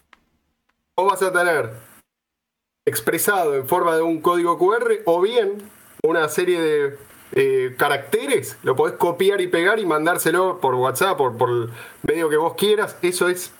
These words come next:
pu-, no, digamos, no, no importa por qué medio vos lo mandás, lo podés mandar y esa persona que lo recibe te puede enviar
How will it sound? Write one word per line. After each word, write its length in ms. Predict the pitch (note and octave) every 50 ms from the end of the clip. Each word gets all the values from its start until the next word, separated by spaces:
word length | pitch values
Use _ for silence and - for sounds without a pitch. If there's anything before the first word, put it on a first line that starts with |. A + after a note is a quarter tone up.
| -
pu-, 220 | - G3+ G#3+ G#3 E3+
no, 160 | E3 E3 F3 D#3+ - - - - -
digamos, 280 | - D#3 E3+ F#3 F3+ E3
no, 200 | F#3 F#3+ F#3+ F3+
no 100 | F#3 F#3+
importa 640 | G#3 - - G3+ G#3+ G3 - - - - - D3 C#3+ C3+ C3 B2
por 220 | D3+ D3 C#3+ -
qué 120 | - F3 F3
medio 300 | F3+ F3+ E3+ E3 D#3+ D#3
vos 100 | D#3 D3
lo 100 | D3 C#3+
mandás, 300 | D3 D3 C#3+ C#3 C3+ A#2+
lo 140 | B2+ C3 C3
podés 220 | D3+ E3 F#3 F3+
mandar 480 | F3+ F#3 F#3 F#3+ G3+ A3 B3 C4 B3+ B3+ - - - - - - - - - _ _ -
y 140 | D3 F#3
esa 220 | G3+ - - D4+ C#4+
persona 280 | - - G#3 G#3 F#3+ F3
que 80 | F3+
lo 100 | F3+ F#3
recibe 340 | F#3 F#3+ F3+ - A#3 B3+ C4
te 160 | - - E3
puede 560 | D3 A#2+ D#3+ E3 E3+ F3 F3 F3+ F3+ F#3 F3+ - - - - -
enviar 720 | - D#3+ D#3 D#3 D#3 D#3 D#3+ E3+ E3+ E3 E3 E3+ F3 F#3+